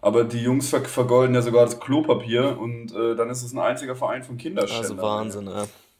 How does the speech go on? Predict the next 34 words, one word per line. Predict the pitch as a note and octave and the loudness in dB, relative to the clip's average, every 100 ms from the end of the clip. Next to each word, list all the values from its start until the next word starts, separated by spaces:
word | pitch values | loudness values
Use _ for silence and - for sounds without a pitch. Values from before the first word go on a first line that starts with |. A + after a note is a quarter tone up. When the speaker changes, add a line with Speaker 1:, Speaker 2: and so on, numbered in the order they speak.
| _ _ | _ _
Speaker 2:
Also | C3+ A#2 A2+ | -18 -14 -10
was | A#2+ - | -8 -4
da | A#2+ C#3 | 0 0
los | C3 C3 C3 | 2 -2 -4
ist. | - A#2+ - _ | -8 -8 -12 _
Speaker 1:
Und | - | -8
wenn | G2 | -2
man | G#2 G#2 | 2 2
das | B2 D#3+ | 2 0
nicht | D3+ | -4
mehr | C#3+ | 0
sagen | C3+ C#3 B2+ F#2 | 2 4 2 2
darf. | F2 F2+ | 2 2
Speaker 2:
Na, | A2+ | 0
ich | A#2 | -2
meine, | G#2 G#2 | -2 -2
das | A2+ | -4
ist | - | 0
ja | A#2 | 2
auch | A#2 A#2 | 2 0
nicht, | A2+ - - - - | -4 -6 -10 -12 -12
<laughs> | |
das | A2 C3 | -12 -8
ist | B2 B2 | -6 -2
ja | G#2 | 0
auch | A2+ | -2
ein | A#2+ | -4
Stück | A#2 - - C3 | -8 -8 -10 -4
weit | C3 - | -2 0
auf, | - - - - | -2 -4 -6 -6
ähm, | G#2+ G#2 G#2 A2 _ _ - | -4 -4 -6 -10 _ _ -8
belegbare | A2+ A#2 B2 - C3 C#3+ C3 | -4 -2 -4 -2 0 2 0
Tatsachen | - A#2+ D3 C#3 C#3 | -2 -4 -2 -4 -8
zurückzuführen. | B2+ C3+ F#3 - G#2+ - A2 C3+ | -10 -12 -14 -14 -12 -10 -10 -10